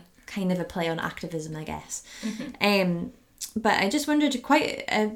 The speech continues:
Speaker 1: I imagine a lot of our listeners haven't really heard about this before. Maybe they've heard about it and they kind of don't know what it is. And I wondered if you could, h-,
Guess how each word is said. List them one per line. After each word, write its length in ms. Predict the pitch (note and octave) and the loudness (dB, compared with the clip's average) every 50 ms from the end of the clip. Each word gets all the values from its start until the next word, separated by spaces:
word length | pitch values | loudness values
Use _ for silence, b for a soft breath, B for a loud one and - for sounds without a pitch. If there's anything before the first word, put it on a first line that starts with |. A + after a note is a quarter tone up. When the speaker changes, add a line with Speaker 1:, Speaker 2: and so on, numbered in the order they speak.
| - | 0
Speaker 1:
I 60 | - A3 | 0 4
imagine 400 | A3 A3 A3+ C4 C#4 D4 C4+ B3+ | 6 6 6 6 6 8 8 8
a 60 | A#3 | 8
lot 160 | G#3+ F3 F#3 | 6 4 2
of 60 | F#3+ F#3 | 2 2
our 60 | F#3 | 2
listeners 340 | F#3 F#3 F#3 - F#3 F3+ F3+ | 2 0 0 -2 -2 -2 -2
haven't 260 | F#3 F#3 F3+ E3+ F3+ | -2 -4 -4 -4 -2
really 460 | F3+ E3+ E3 E3+ D#3+ E3 E3+ - - - | -2 -2 -2 -4 -6 -6 -6 -8 -8 -12
heard 280 | - - - G3+ F#3 F#3 | -12 -6 -2 0 0 2
about 180 | F#3 F3+ F3 | 2 2 0
this 100 | F3 E3+ | 0 -2
before. 380 | - F3+ F3 - - F3 E3+ E3+ | -4 -6 -6 -4 -4 -2 -2 -2
Maybe 200 | E3 D#3+ D#3+ E3 | -2 -4 -4 -4
they've 160 | D#3 E3 D#3+ - | -4 -4 -6 -4
heard 180 | F3+ F#3 F3+ | -4 -4 -4
about 240 | F3 - F3 F3 F3 | -2 0 0 2 2
it 140 | E3+ E3+ - | 0 -2 -2
and 80 | F3 E3+ | -4 -6
they 60 | E3 | -8
kind 180 | - E3+ E3+ - | -8 -8 -8 -8
of 60 | - | -6
don't 140 | - - - | -8 -8 -6
know 60 | - | -8
what 160 | E3+ E3+ D#3+ | -8 -8 -8
it 80 | D#3+ D#3 | -4 0
is. 420 | G3 A#3+ A3 F3+ F#3 F#3 F#3 - B B B B B B B B B B B | 2 2 2 2 0 -2 -4 -6 B B B B B B B B B B B
And 160 | - G3+ G3+ | 0 4 6
I 80 | G#3 A3 | 6 8
wondered 480 | A#3 B3+ C#4+ D#4 D4 D4+ C#4 C4+ - - - | 8 8 8 8 6 4 2 0 -2 -2 0
if 320 | G#3+ G#3+ G#3+ G#3+ - - A3+ | 2 4 4 2 0 0 0
you 120 | G#3+ G#3+ | 0 0
could, 440 | G#3+ - G#3+ G3+ F#3+ F#3+ F#3 F#3 F#3 - - G3 | 2 0 0 0 2 2 0 0 -2 -4 -4 -4
h-, 120 | G3 | -4